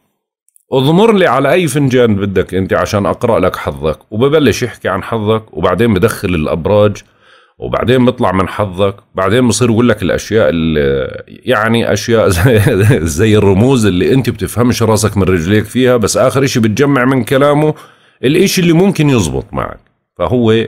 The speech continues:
لا، هو يعني هي فن كلام أو فن صف الكلام، ما إله علاقة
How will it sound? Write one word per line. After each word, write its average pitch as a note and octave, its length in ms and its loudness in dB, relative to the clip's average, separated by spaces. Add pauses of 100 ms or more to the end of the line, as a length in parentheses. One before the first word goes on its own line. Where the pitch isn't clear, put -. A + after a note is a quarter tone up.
(120)
لا، F#2+ 300 0
هو G2+ 280 0 (1000)
يعني F#2+ 300 0
هي G2 260 2 (540)
فن D3 460 0 (440)
كلام F#2 500 0 (240)
أو E2+ 200 -2
فن C3+ 440 0
صف - 400 -4
الكلام، C#2 600 -4 (160)
ما A2+ 260 0
إله G2+ 260 2
علاقة G#2 600 -2